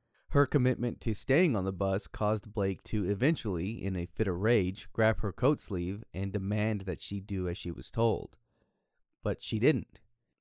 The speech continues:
Instead of giving in and complying with what was being asked, she chose to simply leave the bus altogether. Back to nineteen fifty-five, on her arrival to the jail, she was refused water and her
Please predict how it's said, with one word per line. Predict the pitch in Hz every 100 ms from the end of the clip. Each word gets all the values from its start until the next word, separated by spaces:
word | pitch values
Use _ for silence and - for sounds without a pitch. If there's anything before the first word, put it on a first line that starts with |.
| _
Instead | 135 127 - 135 143
of | 131
giving | 131 117 107
in | 98 120 104 120 - _ _ _ -
and | 113 107
complying | 113 101 127 170 117 110
with | 107 -
what | 92
was | 85 92
being | 101 92 90
asked, | 85 104 - - _
she | - 120
chose | - 110 107
to | 107
simply | - 120 113
leave | 104 113 147
the | 139
bus | 104 101 98 - - _ _ -
altogether. | 87 - 95 107 104 - - _ _ _ _ _ _ _ _ _ -
Back | 143 156
to | -
nineteen | 143 123 104 117
fifty-five, | 107 107 95 - 135 117 104 107
on | 101 98
her | 104 101 -
arrival | 101 101 107 95
to | -
the | 95 95
jail, | 98 95
she | 113 113
was | 104 101 -
refused | 101 - 110 -
water | 98 95 98 104
and | - 98 95
her | 98 92